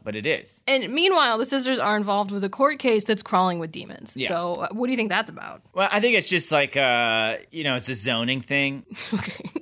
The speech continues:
Speaker 1: Their neighbor's mad 'cause they wanna put a fence up.
Speaker 2: Yeah, it's probably not related to anything else we've talked
Speaker 1: No,
Speaker 2: about.
Speaker 1: and, like, at first they're like, "Oh, maybe we're being too mean to our neighbors," but then they look over and it's, like, Al Pacino, and he's like,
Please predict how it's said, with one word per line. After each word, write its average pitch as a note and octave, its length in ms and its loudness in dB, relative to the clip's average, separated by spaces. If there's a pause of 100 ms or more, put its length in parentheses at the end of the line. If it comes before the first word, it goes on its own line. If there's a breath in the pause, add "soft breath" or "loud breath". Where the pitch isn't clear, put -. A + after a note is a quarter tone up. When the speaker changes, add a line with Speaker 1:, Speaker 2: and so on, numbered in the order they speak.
Speaker 1:
Their B2+ 200 0
neighbor's B2 480 0
mad A2+ 380 0
'cause B2 100 -8
they A#2 80 -2
wanna A2+ 200 -4
put A2 120 -6
a G2 60 -6
fence G#2+ 320 -4
up. B2 280 0
Speaker 2:
Yeah, B3 240 0
it's F#3+ 120 -4
probably A3+ 240 0
not E3+ 160 -8
related E3+ 300 -8
to F3 60 -8
anything E3+ 260 -8
else E3+ 120 -8
we've E3 120 -12
talked - 120 -6
Speaker 1:
No, A2+ 380 -2
Speaker 2:
about. - 80 -8
Speaker 1:
and, A2+ 200 -2
like, G#2 480 -4
at C3 160 -2
first D3+ 300 0
they're C3 140 0
like, A#2 240 -2
"Oh, B2+ 180 -2
maybe C3+ 240 0
we're C3+ 100 -4
being B2 200 -4
too B2+ 160 -6
mean B2+ 160 -4
to B2 80 -2
our A#2 80 -2
neighbors," A#2 340 -2
but A2 140 -10
then A#2 100 -4
they A#2 120 -2
look A2+ 140 -6
over A#2 240 0
and A#2 80 -2
it's, A2 120 -6
like, A2+ 100 -4
Al G2 160 -6
Pacino, A2 720 -4
and G#2 100 -8
he's G2 140 -8
like, G2 240 -6